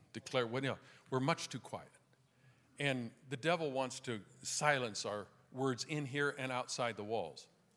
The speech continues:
because our words are powerful. Philippians two thirteen says, "For it is God who energizes within you both the desiring and the energizing in behalf of his good pleasure." God's seed in you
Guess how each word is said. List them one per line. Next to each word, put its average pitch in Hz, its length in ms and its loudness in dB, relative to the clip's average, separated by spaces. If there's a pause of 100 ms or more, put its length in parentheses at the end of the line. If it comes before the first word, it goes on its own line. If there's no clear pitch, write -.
(580)
because 127 280 0
our 120 140 6
words 113 540 2
are 110 80 -4
powerful. 110 580 -2 (280)
Philippians 131 460 2
two 131 160 2
thirteen 131 380 0
says, 113 240 -2
"For 127 180 0
it 120 40 -2
is 110 100 -6
God 117 340 4 (460)
who 139 160 -2
energizes 123 640 2
within 120 280 0
you 113 120 0
both 113 280 0
the 107 60 -12
desiring 120 540 2
and 110 100 -6
the 113 120 -12
energizing 104 580 0 (300)
in 117 100 -4
behalf 113 360 0
of 101 80 -12
his 101 140 -8
good - 200 -8
pleasure." 101 360 -6 (460)
God's 135 340 4
seed 185 540 -2
in 156 180 0
you 90 300 -6